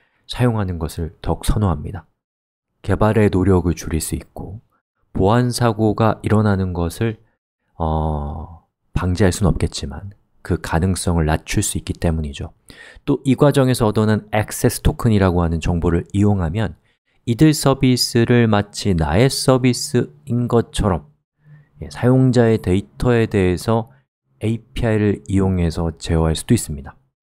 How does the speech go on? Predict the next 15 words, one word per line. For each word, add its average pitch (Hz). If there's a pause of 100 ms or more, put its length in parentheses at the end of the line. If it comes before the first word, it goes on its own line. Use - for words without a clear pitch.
(160)
바로 104
이런 139
일을 123
가능하게 98
해주는 90 (360)
기술을 - (460)
연합이라는 120 (120)
의미의 104
federated, 104 (540)
식별한다, 123 (160)
인증한다라고 120
하는 101 (380)
의미의 104 (140)
아이덴티티를 104
붙여서 87